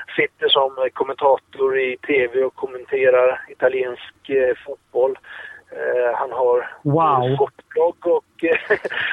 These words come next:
Speaker 1: <laughs> han skriver krönikor i Expressen. Han är poet och författare och debattör.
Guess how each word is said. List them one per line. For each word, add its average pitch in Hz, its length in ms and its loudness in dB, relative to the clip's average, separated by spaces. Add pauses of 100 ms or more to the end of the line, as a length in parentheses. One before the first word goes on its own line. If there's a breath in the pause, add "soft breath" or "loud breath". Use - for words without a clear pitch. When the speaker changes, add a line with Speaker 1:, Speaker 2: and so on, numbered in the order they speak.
Speaker 1:
<laughs> - 0 -
han 196 200 2
skriver 185 260 0
krönikor 165 500 0
i 165 40 2
Expressen. - 640 -6
Han 139 260 0
är 135 140 2 (120)
poet 147 440 0
och 131 60 -14
författare 131 720 0
och 127 120 -2
debattör. 120 580 0